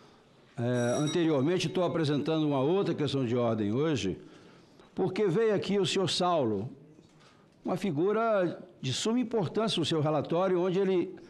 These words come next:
diz e prova dos trinta e três alertas.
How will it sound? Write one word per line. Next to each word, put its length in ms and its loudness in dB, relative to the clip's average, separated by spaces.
diz 640 0
e 100 0
prova 720 0
dos 200 0
trinta 360 0
e 80 0
três 280 0
alertas. 720 -4